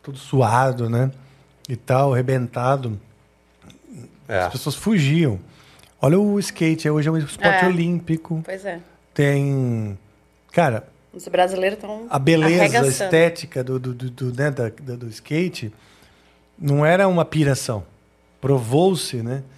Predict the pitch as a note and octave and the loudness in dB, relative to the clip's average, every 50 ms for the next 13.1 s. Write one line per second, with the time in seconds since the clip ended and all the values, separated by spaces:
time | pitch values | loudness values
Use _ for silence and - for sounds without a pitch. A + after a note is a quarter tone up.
0 | - _ _ _ _ _ - - B2 B2+ C3 B2+ - C#3+ C#3+ C#3+ - - C#3 C3 | -20 _ _ _ _ _ -8 -4 -2 -2 -2 -2 -4 -4 -6 -6 -6 -8 -10 -10
1 | - - D#3 D#3 D3 C#3+ C#3+ D3 D#3+ F3 F#3+ G3 F#3+ F3+ D#3 C#3 C3 - - C3+ | -8 -6 -4 -4 -2 -2 -2 0 0 0 0 0 -2 -2 -4 -6 -8 -10 -10 -12
2 | B2+ B2 - - C3 C3 C3+ C3 - - A#2 G#2 - - G3 F#3 F3+ F3 - B2 | -14 -14 -14 -12 -12 -10 -10 -12 -14 -14 -16 -16 -14 -12 -12 -12 -10 -6 -6 -4
3 | B2+ B2+ A#2+ G#2+ A#2 B2 A#2+ A2+ - - - G#2+ A2 B2+ C3 B2 - - - A2 | -2 -2 -2 0 0 0 0 0 -2 -6 -10 -8 -6 -4 -4 -6 -6 -10 -16 -18
4 | - - - B2 B2 C3+ C3 A#2 G2+ - A2 G2+ - - - B2 A#2+ A#2+ A2+ A2 | -18 -14 -10 -8 -6 -6 -6 -6 -8 -10 -14 -16 -16 -10 -6 -4 -2 -2 -4 -4
5 | - G2 G2 G#2 G2+ - - - A#2 A2 G#2+ G#2 - G#2 G2 F#2+ F2+ F2+ F2+ F#2 | -8 -12 -12 -14 -14 -16 -18 -16 -16 -16 -16 -16 -18 -18 -20 -18 -20 -20 -20 -20
6 | G#2 - G#2 G#2 G#2+ A#2 - _ _ _ _ _ _ _ _ _ _ _ _ _ | -20 -18 -16 -16 -16 -16 -20 _ _ _ _ _ _ _ _ _ _ _ _ _
7 | _ _ - G#2+ F#2+ F#2 F2+ E3+ F3+ F3+ F3+ - A3+ G#3+ G#3 F#3 E3 - F3+ F3 | _ _ -2 0 0 2 2 2 2 2 2 0 2 2 2 0 0 0 0 0
8 | F3 F3 - F#3 F3 E3 C3+ - A#2 A2 G2+ G#2 - - - C3 - D#3+ D3+ D#3+ | 0 0 0 2 2 2 0 -2 -8 -10 -10 -12 -14 -14 -14 -8 -6 -2 -2 0
9 | E3 E3 E3+ D3 D#3+ E3 E3 C#3 C#3 D3+ D3 C3 C#3+ - - _ _ _ _ _ | 2 2 2 2 2 0 0 0 0 0 0 -2 -4 -10 -20 _ _ _ _ _
10 | - - G3+ F3+ F3 F3+ - - _ _ - B2+ C3 C3+ C3+ - - D3+ - E3 | -18 -14 -14 -12 -12 -14 -16 -20 _ _ 0 0 0 0 0 -2 -4 -2 0 2
11 | D#3 D#3 E3 F#3 F3+ D3 A2+ G#2 G#2+ G2+ G#2 G2+ - A2+ G#2+ - A#2 G#2 - - | 2 4 4 4 4 4 2 0 -2 -4 -4 -6 -8 -12 -12 -12 -14 -14 -12 -12
12 | - G#2+ G#2+ A#2 C3 C#3 C#3 - - D3+ C#3+ C3+ B2+ B2 A#2+ A2 - - A#2 G#2+ | -10 -6 -2 0 0 0 0 -2 -2 -2 0 0 0 -2 -2 -6 -8 -8 -10 -10
13 | A2 A#2 | -10 -10